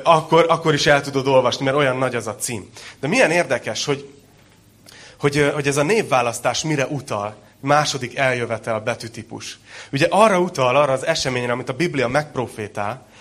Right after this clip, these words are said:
hogy Jézus Krisztus egy nap vissza fog térni erre a földre. Hát, hogyha valami, akkor az egy nagy esemény lesz. Nem tudom, hogy a szerkesztőségek hogy fogják tudni lereagálni.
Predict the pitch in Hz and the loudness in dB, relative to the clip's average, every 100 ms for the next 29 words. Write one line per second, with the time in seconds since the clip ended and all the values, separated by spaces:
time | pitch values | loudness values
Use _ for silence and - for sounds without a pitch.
0 | - - 131 151 180 143 - 160 170 135 | -20 -12 -2 2 2 2 -2 -2 -2 -2
1 | - 156 135 120 - - - 139 151 - | -2 -2 0 0 -2 -10 -8 -6 -4 -4
2 | - 165 - 135 123 117 113 107 - 139 | -6 -6 -2 -2 0 -2 -2 -4 0 0
3 | 135 117 - - - - - 165 170 160 | 0 -4 -6 -20 -20 -18 -2 -2 0 -4
4 | 127 214 156 123 127 - - 139 - 170 | 2 4 4 0 -6 -10 -14 -14 -4 -2
5 | 143 156 170 156 139 135 127 117 110 98 | 0 2 2 0 0 -2 -2 -4 -6 -10
6 | - - - - - 156 220 196 160 151 | -14 -18 -20 -20 -4 -2 0 0 0 0
7 | 175 165 147 - 139 147 135 131 143 131 | 0 0 -2 -2 -2 -2 -2 -2 -2 -2
8 | 120 110 123 117 110 104 104 104 104 - | -4 -4 -6 -4 -4 -6 -8 -8 -8 -10